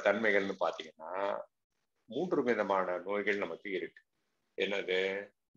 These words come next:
குணப்படுத்தக்கூடிய நோய், குணமடையாத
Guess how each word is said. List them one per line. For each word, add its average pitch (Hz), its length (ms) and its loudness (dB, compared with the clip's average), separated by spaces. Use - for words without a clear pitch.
குணப்படுத்தக்கூடிய 104 1800 2
நோய், 80 380 -8
குணமடையாத 104 720 6